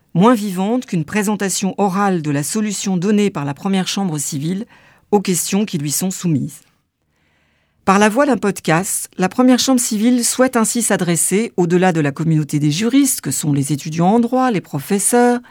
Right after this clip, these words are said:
les avocats, et bien sûr nos collègues des juridictions,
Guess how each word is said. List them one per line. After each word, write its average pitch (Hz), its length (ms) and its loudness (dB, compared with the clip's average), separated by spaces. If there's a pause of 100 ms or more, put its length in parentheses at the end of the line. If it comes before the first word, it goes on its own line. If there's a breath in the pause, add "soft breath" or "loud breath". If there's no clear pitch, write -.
(220 soft breath)
les 151 220 0
avocats, 202 520 2 (400 soft breath)
et 160 120 2
bien 175 200 4
sûr 175 260 -2
nos 160 120 2
collègues 156 300 0
des 147 100 2
juridictions, 160 720 0